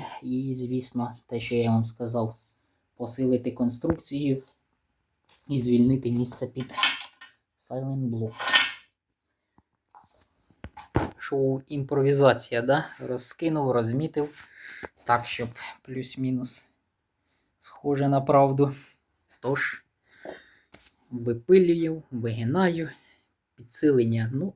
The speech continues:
можливо, відразу і закладу. Бо я реча-, важель не взяв, воно, знаєте, творчеська така натура, як пішло, то треба не зупинятись.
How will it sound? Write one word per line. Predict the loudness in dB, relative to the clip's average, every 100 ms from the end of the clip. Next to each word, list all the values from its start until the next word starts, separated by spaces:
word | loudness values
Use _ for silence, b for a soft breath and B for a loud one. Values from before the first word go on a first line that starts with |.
| _
можливо, | -6 -4 -2 -2 0
відразу | -2 0 0 2
і | 2
закладу. | 2 -2 -2 0 -2 -2 -10 _ b b b b b b b b b b _ _ _
Бо | 2 8
я | 10 10
реча-, | 6 4 2
важель | 8 8 8 4
не | 2 2
взяв, | 6 8 8
воно, | 6 2 4
знаєте, | 4 4 2
творчеська | 2 6 8 8 2 -2 -2 -2 -6 -12
така | -10 -2 -4 B B B
натура, | 0 0 4 8 8 6 -2
як | -6 -6 -6
пішло, | -10 -2 4
то | 4 2
треба | -2 -2 -4 -6 -6
не | -6
зупинятись. | -6 -2 0 2 0 -2 -18